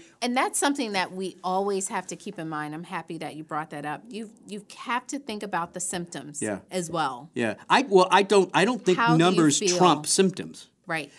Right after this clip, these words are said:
Speaker 2: At the end of the day, I could tell her, "Well, everything looks normal," but yet you're, yet she has dry skin and she's
Speaker 1: Yeah.
Speaker 2: gained some weight and her hair is thinning.
Speaker 1: Yeah.
Speaker 2: She has all these symptoms of
Speaker 1: They speak for
Speaker 2: hypothyroid,
Speaker 1: itself.
Speaker 2: but her numbers are eh,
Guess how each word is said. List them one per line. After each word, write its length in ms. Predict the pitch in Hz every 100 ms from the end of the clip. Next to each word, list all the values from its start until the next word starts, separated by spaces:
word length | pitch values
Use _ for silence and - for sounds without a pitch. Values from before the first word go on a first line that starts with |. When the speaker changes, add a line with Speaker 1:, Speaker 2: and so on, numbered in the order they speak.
| -
Speaker 2:
At 140 | 170
the 60 | 185
end 100 | 240
of 60 |
the 60 | 185
day, 180 | 202 175
I 140 | 170
could 200 | 220 175
tell 300 | 147 196 220
her, 200 | 190 147 139
"Well, 140 | 139
everything 200 | 170 202
looks 160 | 208 170
normal," 520 | 214 247 143 151 - _ _ _ _ -
but 140 | 196
yet 200 | 220 233
you're, 140 | 220 214
yet 200 | 240 -
she 100 | 226
has 80 | 156
dry 160 | 165
skin 300 | 143 - 285
and 100 | 139
she's 140 | - 135
Speaker 1:
Yeah. 40 |
Speaker 2:
gained 160 | 151 135
some 140 | 180
weight 180 | 240 277
and 60 | 139
her 80 | 143
hair 180 | 208 190
is 160 | 156
thinning. 260 | - 311 202
Speaker 1:
Yeah. 60 | 165
Speaker 2:
She 140 | 180
has 140 | 180
all 240 | 156 196 247
these 200 | 214 165
symptoms 540 | - 302 381 170 127
of 260 | 135 123 120 _ _ -
Speaker 1:
They 120 | 180
speak 160 | 175 160
for 40 | 180
Speaker 2:
hypothyroid, 340 | 277 175 131
Speaker 1:
itself. 340 | 120 160 160 -
Speaker 2:
but 140 | 165
her 80 | 170
numbers 280 | 175 226 202
are 140 | 175 165
eh, 300 | 226 240 233